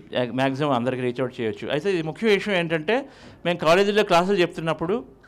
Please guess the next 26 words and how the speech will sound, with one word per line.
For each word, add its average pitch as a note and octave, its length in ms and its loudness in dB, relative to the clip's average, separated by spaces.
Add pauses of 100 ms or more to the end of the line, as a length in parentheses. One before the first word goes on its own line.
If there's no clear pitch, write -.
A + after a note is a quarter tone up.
(340)
వేల F3 240 4
మంది G3+ 200 0
స్టూడెంట్స్ F#3+ 400 0
ఉంటారు, C#3+ 380 -2
చెప్పేస్తాము, C#3+ 640 -2 (400)
అయిపోతుంది. D#3+ 460 0
నెక్స్ట్ F3 300 -2
ఏంటి? F#3 340 0 (1000)
మన D3+ 100 2
స్టూడెంట్ G3 400 0
కంటిన్యూషన్ G3 520 -2
ఎక్కడుంది? E3+ 560 0 (480)
ఆ D3 80 6
రోజైతే F#3+ 360 6
విన్నారు, F#3 320 4
క్లాస్ D#3+ 260 2
అయిపోయింది. C3+ 680 -2
So D#3+ 60 -4
మరి D#3 140 2
వాళ్ళకి D#3+ 380 2
కంటిన్యూషన్ F3 640 -4
లేదు, D3+ 260 0
టీచర్ D#3 400 -4
లేరు, D#3 260 0
రెగ్యులారిటీ D3+ 520 0
లేదు. C3+ 320 2